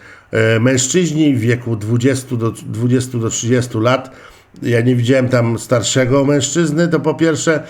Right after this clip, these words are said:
Po drugie, nie widziałem żadnej, e, kobiety, nie widziałem żadnego dziecka, więc jeżeli ktoś chce powiedzieć, że to są imigranci. Imigranci, proszę państwa, to są ci,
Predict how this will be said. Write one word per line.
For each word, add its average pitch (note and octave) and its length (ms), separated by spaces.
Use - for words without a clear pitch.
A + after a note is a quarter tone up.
Po C3 140
drugie, B2 400
nie B2 220
widziałem A#2+ 420
żadnej, A2+ 540
e, G#2+ 360
kobiety, C3 760
nie A#2 140
widziałem G#2+ 300
żadnego G#2 420
dziecka, B2+ 600
więc A#2+ 220
jeżeli D3 380
ktoś C3+ 240
chce C3 140
powiedzieć, B2+ 320
że B2 120
to A#2 60
są C3 140
imigranci. A#2 600
Imigranci, D3+ 680
proszę C3 280
państwa, A#2+ 440
to B2 60
są C3+ 280
ci, A2+ 300